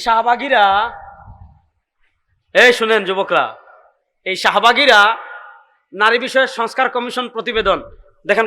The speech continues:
কত বড় প্রতিবেদন জমা দিছে, তিনশো আঠারো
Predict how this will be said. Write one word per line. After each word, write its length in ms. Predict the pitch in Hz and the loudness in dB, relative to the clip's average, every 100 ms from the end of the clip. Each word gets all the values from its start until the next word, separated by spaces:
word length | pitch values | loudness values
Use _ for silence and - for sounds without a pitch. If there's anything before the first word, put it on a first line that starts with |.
| 220 | 0
কত 100 | 214 226 | 0 2
বড় 120 | 233 226 | 0 -2
প্রতিবেদন 360 | 208 220 208 196 | -4 -4 -4 -4
জমা 180 | 185 165 | -4 -4
দিছে, 200 | 147 135 - - _ _ _ _ _ _ _ _ _ - | -8 -14 -16 -20 _ _ _ _ _ _ _ _ _ -12
তিনশো 240 | 240 254 226 | -4 2 4
আঠারো 180 | 220 | 2